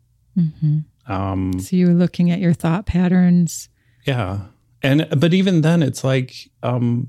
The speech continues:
Speaker 2: you know, ultimately it's, it's realizing that that self-critical nature, um, in a lot of ways can undermine you,
Speaker 1: Mm-hmm.
Speaker 2: um, because it produces fear. I mean, I thought this was an interesting thing. And one of the things, even this is another work issue, is that very often,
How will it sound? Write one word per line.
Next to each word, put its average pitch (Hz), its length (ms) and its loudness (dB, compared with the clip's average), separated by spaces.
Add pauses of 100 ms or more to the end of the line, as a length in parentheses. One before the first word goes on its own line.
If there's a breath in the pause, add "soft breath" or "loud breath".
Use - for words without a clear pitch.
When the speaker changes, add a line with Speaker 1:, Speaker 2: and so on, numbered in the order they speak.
(120)
Speaker 2:
you 127 140 -4
know, 131 180 0
ultimately 120 800 -2
it's, - 420 -6
it's 110 320 -6
realizing 104 760 -2
that 98 460 -8 (520 soft breath)
that 110 400 -4 (440)
self-critical 107 960 -4
nature, 135 800 -4 (300)
um, 101 720 -4 (500)
in 117 120 0
a 113 60 0
lot 113 180 0
of 110 80 -2
ways 101 160 -2
can - 160 -6
undermine 95 640 -4
you, - 320 -10 (120)
Speaker 1:
Mm-hmm. 165 380 2 (360)
Speaker 2:
um, 104 240 -2
because 104 300 -2
it - 280 -4
produces 98 500 -6
fear. 110 180 -2
I 123 120 0
mean, 120 120 0
I 131 140 0
thought 139 200 -2
this 107 140 -2
was 101 140 -4
an 95 100 0
interesting 95 560 -6
thing. 98 180 -6
And 104 220 -4
one 107 160 0
of 104 60 0
the 98 80 -4
things, 101 280 -4
even 98 340 -2
this - 200 -6
is 101 100 -2
another 98 300 -4
work 104 300 -4
issue, 98 440 -4
is 95 160 -4
that 101 160 -4
very 101 220 -2
often, 101 560 -4